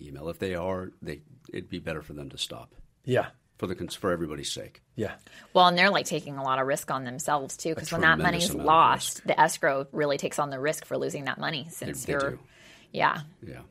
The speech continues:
Speaker 1: they do.
Speaker 2: Um,
Speaker 3: Yeah.
Speaker 2: what is something you guys are doing, or what's something in the escrow industry that's changing, or you guys are doing to change industry to make it, like, 'cause obviously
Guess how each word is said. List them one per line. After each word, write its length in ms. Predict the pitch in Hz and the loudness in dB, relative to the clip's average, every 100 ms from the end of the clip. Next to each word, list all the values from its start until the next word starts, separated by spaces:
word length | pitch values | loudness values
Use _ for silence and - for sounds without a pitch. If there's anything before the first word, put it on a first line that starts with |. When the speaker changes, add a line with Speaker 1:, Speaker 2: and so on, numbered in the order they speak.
| _ | _
Speaker 1:
they 100 | - | -16
do. 160 | 69 - | -14 0
Speaker 2:
Um, 500 | 139 123 123 117 107 | 4 6 6 2 -2
Speaker 3:
Yeah. 180 | 98 110 | -8 0
Speaker 2:
what 160 | 135 185 | 4 6
is 120 | 156 | 4
something 360 | 175 156 156 | 2 2 2
you 120 | 135 127 | 2 4
guys 300 | 135 131 120 | 6 6 4
are 80 | |
doing, 520 | 117 117 127 127 123 123 | 0 4 4 4 0 0
or 240 | 110 107 | 2 4
what's 200 | 117 120 | 4 4
something 240 | 135 113 | 0 0
in 80 | 117 | 0
the 240 | 104 95 107 | 0 0 -2
escrow 300 | 110 - 117 | -2 -2 -2
industry 280 | 107 107 | -2 0
that's 200 | 107 82 | 0 -2
changing, 580 | - - 113 107 101 107 | -2 0 2 2 0 -2
or 40 | 101 | 0
you 200 | 98 107 | 0 4
guys 240 | 107 98 | 4 4
are 60 | 101 | 0
doing 160 | 104 | -2
to 80 | 98 | -2
change 320 | - 104 104 | -4 -4 -2
industry 300 | 98 92 101 | -4 -4 -4
to 100 | 95 | -4
make 240 | 95 101 117 | 0 0 0
it, 100 | 92 | -2
like, 260 | 90 90 | -2 -4
'cause 180 | - 110 | -8 -8
obviously 560 | 98 104 104 95 110 | 0 0 0 -2 -4